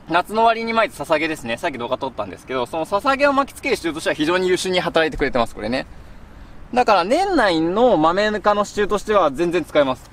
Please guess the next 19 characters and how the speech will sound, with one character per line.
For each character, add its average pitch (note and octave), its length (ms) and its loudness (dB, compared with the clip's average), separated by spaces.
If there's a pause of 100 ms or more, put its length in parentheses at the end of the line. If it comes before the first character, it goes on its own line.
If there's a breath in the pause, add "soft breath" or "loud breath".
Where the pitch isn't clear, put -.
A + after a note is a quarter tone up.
(120)
う A#2+ 40 -14
ん。 G#2 140 -12 (180)
た B3+ 80 -4
だ G#3+ 80 -8
年 B3 260 -4
越 B3+ 160 -2
し - 60 -8
ち A3+ 80 0
ゃ A3 40 2
う G3+ 40 0
と F3 80 2
あ C#3 60 4
れ D3+ 80 0
な D#3+ 120 2
ん B2 80 -4
で、 C#3 160 0
だ C#3+ 100 0
か E3+ 80 2
ら、 C#3+ 160 4